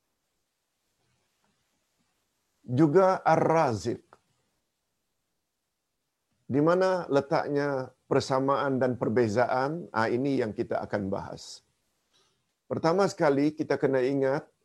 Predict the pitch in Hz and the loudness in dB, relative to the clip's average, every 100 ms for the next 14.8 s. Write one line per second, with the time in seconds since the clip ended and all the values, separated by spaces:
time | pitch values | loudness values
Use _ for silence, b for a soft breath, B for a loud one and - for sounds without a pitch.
0 | _ _ _ _ _ _ _ _ _ _ | _ _ _ _ _ _ _ _ _ _
1 | _ _ _ _ _ _ 104 131 160 190 | _ _ _ _ _ _ -2 2 2 2
2 | 214 160 143 131 123 127 156 - - 123 | 2 2 2 2 0 -2 -6 -12 -4 -2
3 | 123 143 156 160 156 151 156 156 175 131 | 2 2 2 2 2 4 4 4 0 -2
4 | 71 - _ _ _ _ _ _ _ _ | -4 -10 _ _ _ _ _ _ _ _
5 | _ - 120 - 147 156 175 180 151 143 | _ -4 -2 0 0 2 0 2 0 0
6 | 151 139 127 127 - _ _ _ _ - | 2 2 2 -2 -10 _ _ _ _ 0
7 | 160 165 170 170 208 196 165 143 139 156 | 2 2 -2 -2 -2 -2 -6 0 2 2
8 | 156 160 151 - 143 143 139 123 131 127 | 2 2 0 0 0 2 2 0 -2 -2
9 | 131 170 175 147 123 131 135 139 160 214 | 0 -2 0 0 2 2 2 2 0 -2
10 | 196 _ _ _ _ _ _ _ 123 - | -14 _ _ _ _ _ _ _ -6 0
11 | 175 175 170 180 175 190 208 214 - _ | 0 2 2 2 -2 -2 -4 -6 -14 _
12 | _ - 120 127 131 139 143 147 147 143 | _ -12 0 2 4 2 2 0 0 0
13 | 139 135 131 131 117 117 165 180 151 120 | 2 2 2 0 0 0 0 0 -2 0
14 | 131 131 127 120 156 117 78 78 | 2 2 2 -2 0 0 -2 -12